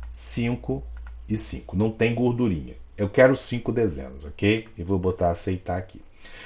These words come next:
Então eu vou configurar só esses aqui pra gente começar, tá?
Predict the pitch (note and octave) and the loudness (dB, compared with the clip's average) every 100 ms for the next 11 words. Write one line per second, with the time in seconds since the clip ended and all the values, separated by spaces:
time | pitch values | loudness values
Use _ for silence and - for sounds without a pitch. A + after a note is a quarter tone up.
0 | - - G#3+ A#3 A3 E3+ F#3 F#3 F3+ E3+ | -18 2 6 8 8 6 4 4 8 10
1 | E3+ - E3+ D#3+ E3+ D#3+ E3+ E3 C3+ C3 | 10 10 12 12 8 4 2 2 0 0
2 | C3+ C#3 - C#3 D3 - - - - - | 0 0 0 4 4 2 -2 -4 -12 -20
3 | - - - - - - - - B2 | -20 -20 -20 -20 -20 -20 -6 8 10